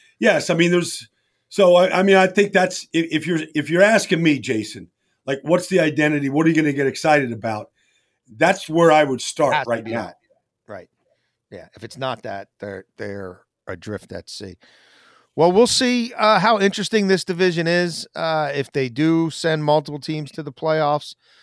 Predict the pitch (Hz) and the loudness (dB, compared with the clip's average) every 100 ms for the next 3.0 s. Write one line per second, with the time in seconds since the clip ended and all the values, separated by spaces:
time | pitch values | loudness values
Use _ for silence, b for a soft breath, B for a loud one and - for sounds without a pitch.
0 | b _ - 139 - - - 160 156 151 | b _ -6 -6 -6 -12 -4 -2 0 -2
1 | 143 147 143 - 143 143 135 139 123 135 | -4 -6 -6 -8 -8 -6 -6 -8 -4 -4
2 | 131 127 131 127 127 120 127 120 107 | -4 -6 -6 -4 -6 -8 -10 -10 -10